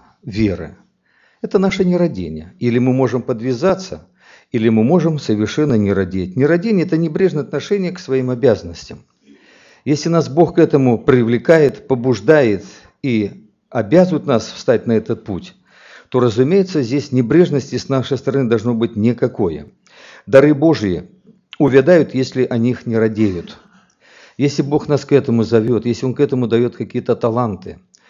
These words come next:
и внутри желание, такое стремление, все это может увядать, все это может остановиться, если его в этом проявить нерадение. Все, что мы имеем от Бога,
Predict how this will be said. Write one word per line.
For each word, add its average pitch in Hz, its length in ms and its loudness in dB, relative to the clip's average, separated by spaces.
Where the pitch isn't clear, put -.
и 120 200 -2
внутри 123 480 0
желание, 123 440 0
такое 110 300 -4
стремление, 107 500 -4
все - 240 -2
это 170 200 0
может 120 500 -4
увядать, 117 680 0
все - 200 -6
это - 140 -2
может 117 300 -2
остановиться, 123 720 -2
если 127 400 -6
его 117 540 -2
в 117 540 -4
этом 143 340 0
проявить 117 420 -2
нерадение. 98 640 -2
Все, - 240 0
что 185 180 -2
мы 165 240 -2
имеем 139 460 0
от 101 180 -6
Бога, 98 500 -4